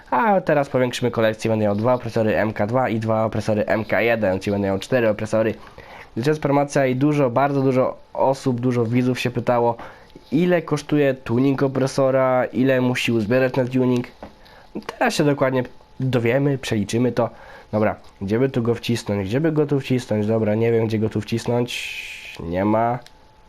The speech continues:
Nie ma miejsca. Nie ma. O Jezu.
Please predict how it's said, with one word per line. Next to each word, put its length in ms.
Nie 220
ma 200
miejsca. 640
Nie 320
ma. 220
O 180
Jezu. 1040